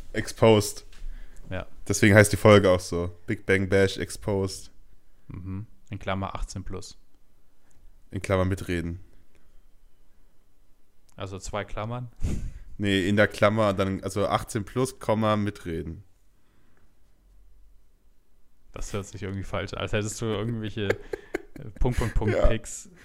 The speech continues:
Speaker 1: Und deswegen habt ihr alle auf die Folge geklickt. Herzlich willkommen.
Speaker 2: Ey.
Speaker 1: Ähm, schön, dass ihr da seid. Und, äh, Kirafin leitet jetzt mal,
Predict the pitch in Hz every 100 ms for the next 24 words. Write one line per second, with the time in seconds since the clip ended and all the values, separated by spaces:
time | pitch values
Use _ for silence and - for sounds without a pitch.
0 | - - - - 123 127 - 110 135 139
1 | 165 208 196 139 101 107 92 - 123 135
2 | 180 170 160 156 170 220 143 143 139 131
3 | 123 123 117 156 151 127 110 127 160 160
4 | - 131 131 120 120 - 156 147 139 123
5 | 135 143 135 - 131 123